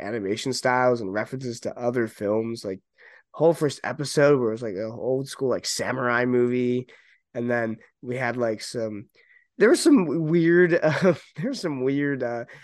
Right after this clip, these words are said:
episodes, but it was cool, like, to just see different parts of Star Wars and it being interpreted in, you know, different animations and, and different, um,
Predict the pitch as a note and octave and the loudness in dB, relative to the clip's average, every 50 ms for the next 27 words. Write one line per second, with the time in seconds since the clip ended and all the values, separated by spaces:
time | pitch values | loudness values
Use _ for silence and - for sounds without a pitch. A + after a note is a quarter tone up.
0 | - - - C#3 D#3+ E3+ D3 - F3 F3 F3 D#3 D#3+ D#3 D3+ C#3 C3 - - - | -6 -2 -2 0 0 -2 2 2 4 4 4 2 2 0 0 0 0 -2 -10 -20
1 | - _ - F#3 G3+ - - - - A#3 C#4 C#4+ B3+ A3+ G#3+ G3 F#3+ - - F3 | -6 _ 2 2 2 2 -2 -2 0 2 2 4 2 2 2 0 0 -2 -6 -8
2 | D#3 C#3+ D3 D3+ - - - F3+ E3 C#3+ D#3 D#3 D3+ E3 D#3+ D#3 D3+ D3 C#3 C3 | -6 -6 -8 -10 -8 -6 -4 -4 0 0 0 2 2 2 0 0 0 0 0 0
3 | C3 C3 - C#3+ C3 A#2 - - A#2+ A#2 B2 B2 A#2+ A#2+ A#2 A2+ A2 A2+ B2 A#2 | 0 -2 -6 -8 -10 -10 -6 -6 -2 -2 -2 -2 -2 -4 -6 -8 -8 -10 -12 -12
4 | A2 A2 - _ _ _ _ _ - C#3 B2+ B2+ - D3+ D#3 D#3+ D#3 D3 C#3+ C3+ | -12 -12 -16 _ _ _ _ _ -4 -4 -2 0 2 2 4 4 4 4 2 0
5 | B2+ - F3 F3 F3+ F3 D#3 C#3+ D3 C#3 C3 C3 C3 C3+ C3+ B2+ B2+ B2 B2 C3+ | 0 0 -2 0 0 0 0 2 2 2 0 -2 -2 -2 -2 -2 -2 -2 -4 -4
6 | C3 - C#3 B2+ B2+ B2 A#2+ A#2 A#2 A#2+ B2 - - B2+ A#2+ A2+ A#2+ A2+ A2+ A2+ | -4 -2 -2 0 0 0 0 0 -2 -2 -4 -6 -8 -10 -10 -10 -10 -12 -12 -10
7 | - C3+ B2+ A#2+ A#2 A2+ B2 A#2+ A#2+ - C3 B2 A#2+ A#2 A#2 A2+ A2 A2 G#2+ G#2+ | -6 -6 -4 -4 -2 -2 -2 -4 -2 -2 -4 -2 -2 -2 -2 -2 -2 -2 -4 -6
8 | - | -10